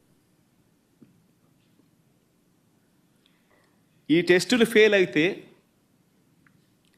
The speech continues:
మామూలుగా వెనక్కి పంపించే కార్యక్రమం జరిగింది. ఈ టెస్టులు ఫెయిల్ అయినప్పుడు, ఈ మూడు టెస్టులు చేసిన తర్వాత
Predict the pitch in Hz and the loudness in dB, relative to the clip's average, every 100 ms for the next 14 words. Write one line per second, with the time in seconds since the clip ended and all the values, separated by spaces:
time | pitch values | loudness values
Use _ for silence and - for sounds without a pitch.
0 | _ _ _ _ _ _ - 110 131 175 | _ _ _ _ _ _ -10 -2 0 2
1 | 202 214 214 220 - - _ _ _ _ | 2 2 0 0 -4 -18 _ _ _ _
2 | _ _ _ - 180 220 220 208 202 196 | _ _ _ -4 0 0 0 0 0 0
3 | 190 180 156 160 160 165 233 226 226 214 | -2 -2 -2 -2 -4 -6 -4 -2 -2 -2
4 | 175 - - _ _ _ _ _ _ _ | -6 -8 -20 _ _ _ _ _ _ _
5 | _ _ _ _ _ _ _ _ _ _ | _ _ _ _ _ _ _ _ _ _
6 | - 110 139 135 160 143 160 175 175 165 | -14 -6 -4 -2 -2 -2 0 2 2 0
7 | 147 123 131 170 - - _ _ _ _ | -2 -4 -4 -6 -14 -20 _ _ _ _
8 | _ _ _ _ _ _ _ _ _ - | _ _ _ _ _ _ _ _ _ -8
9 | 123 120 139 175 170 - 165 165 180 170 | -4 0 2 2 0 0 -2 0 -2 0
10 | 165 170 175 170 151 147 139 123 | 0 0 -2 0 0 2 0 0